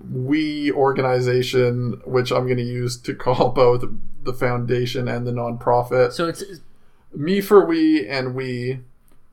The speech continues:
Speaker 1: Me for We?
Speaker 2: Me Too We.
Speaker 1: Me Too We.
Speaker 2: So Me Too We Social Enterprise is the for-profit branch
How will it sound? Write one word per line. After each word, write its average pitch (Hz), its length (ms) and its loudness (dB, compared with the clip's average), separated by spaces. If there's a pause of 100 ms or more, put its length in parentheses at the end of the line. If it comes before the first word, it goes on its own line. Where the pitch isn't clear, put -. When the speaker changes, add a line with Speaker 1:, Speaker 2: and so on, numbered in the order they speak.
(140)
Speaker 1:
Me 147 160 -2
for 190 200 -2
We? 220 260 -4 (100)
Speaker 2:
Me 147 180 -8
Too 143 300 -10
We. 113 120 -10
Speaker 1:
Me 156 240 2
Too - 200 -8 (120)
We. 123 340 -4 (100)
Speaker 2:
So 208 200 2
Me 196 260 0
Too 285 220 -4
We 190 180 -2
Social 160 340 -2
Enterprise 123 720 -2
is 131 220 -12
the 131 80 -12
for-profit 151 720 0
branch 120 520 -10